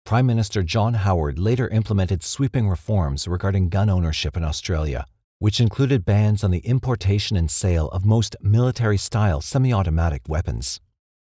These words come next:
In the weeks and months following the massacre, Bryant was subjected to four major psychological examinations. But, despite theories that he may be suffering from schizophrenia and a personality disorder called Asperger syndrome,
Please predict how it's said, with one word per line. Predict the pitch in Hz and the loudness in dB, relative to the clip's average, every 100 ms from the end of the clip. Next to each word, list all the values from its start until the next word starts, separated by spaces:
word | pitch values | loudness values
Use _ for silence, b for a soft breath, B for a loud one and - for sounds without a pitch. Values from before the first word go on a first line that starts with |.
| _ | _
In | 107 117 | 2 4
the | |
weeks | 101 110 117 - | 6 4 2 2
and | 110 | 4
months | 92 78 - | 4 2 -2
following | - 107 110 113 | -4 0 2 2
the | 92 | 2
massacre, | 80 80 - 78 73 67 - _ _ | 2 0 -2 -6 -6 -8 -12 _ _
Bryant | 104 117 131 | 2 2 2
was | 120 | 0
subjected | - 82 107 98 107 | -2 -2 0 0 -2
to | - | -6
four | - 139 139 | -4 0 2
major | 120 107 101 78 | 2 0 0 -4
psychological | - 110 110 92 92 80 | -4 -4 -2 -2 -2 -4
examinations. | 80 - 90 82 78 76 - 62 65 - - _ _ _ _ | -4 -2 -2 0 0 -2 -4 -4 -6 -8 -14 _ _ _ _
But, | 82 98 95 - _ _ _ | -4 0 0 -4 _ _ _
despite | - 104 - 131 | -6 -4 -2 -2
theories | - 113 95 82 | 0 2 2 0
that | 90 | 2
he | 101 | 2
may | 120 143 | 2 2
be | 131 | -2
suffering | - 117 98 76 | -2 -4 -2 -2
from | 87 | -2
schizophrenia | 85 - 123 113 - 104 92 71 | -4 -4 -6 -6 -2 2 2 0
and | 87 98 | -2 -4
a | |
personality | - 120 - 98 92 87 | -2 -4 -2 0 0 -2
disorder | 76 76 98 90 69 | -4 -4 -2 -2 -4
called | - 80 - | -4 -6 -4
Asperger | 98 110 - 69 67 | -4 -2 -4 -6 -6
syndrome, | - 80 69 65 | -4 -4 -4 -4